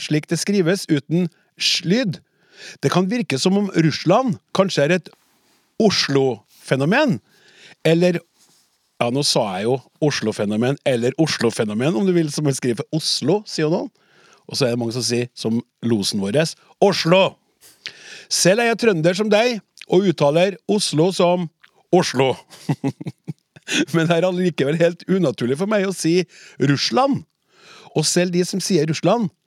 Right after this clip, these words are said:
omtaler jo også landets borgere som russere, ikke russere. <laughs> Det var en, eh, krevende øvelse, altså. Hvorfor er det slik? Jeg bare spør,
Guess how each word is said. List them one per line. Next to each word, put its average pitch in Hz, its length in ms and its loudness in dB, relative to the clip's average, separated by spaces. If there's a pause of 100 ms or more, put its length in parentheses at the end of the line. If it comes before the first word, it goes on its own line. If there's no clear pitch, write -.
(200)
omtaler 135 460 2
jo 180 120 0
også 156 220 0
landets 123 320 -2
borgere 135 320 0
som 156 200 0
russere, 143 580 0 (380)
ikke 151 300 2 (300)
russere. - 680 -2 (480)
<laughs> - 480 -16
Det 101 240 -4
var 170 200 2
en, 170 200 0
eh, 160 200 -2
krevende 117 520 -2 (240)
øvelse, 131 360 -4
altså. 165 220 -8 (420)
Hvorfor 143 400 0
er 180 120 0
det 190 120 -4
slik? - 600 -6 (520)
Jeg 127 160 0
bare 117 240 0
spør, 220 420 0